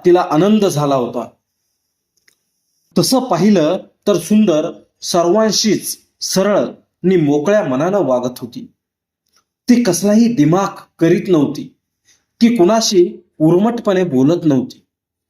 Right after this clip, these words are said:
उलट आपल्याविषयी कुणाचेच वाईट मत होऊ नये म्हणून ती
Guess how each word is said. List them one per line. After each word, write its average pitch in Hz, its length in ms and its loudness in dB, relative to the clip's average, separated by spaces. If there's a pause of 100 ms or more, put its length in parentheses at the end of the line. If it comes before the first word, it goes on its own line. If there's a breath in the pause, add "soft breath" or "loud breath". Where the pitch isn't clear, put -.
(360)
उलट 202 220 4 (160)
आपल्याविषयी 175 920 0 (220)
कुणाचेच 190 720 -2
वाईट 165 580 2
मत 185 300 -2
होऊ 180 300 2
नये 135 300 -2 (400)
म्हणून 180 300 2
ती 131 420 0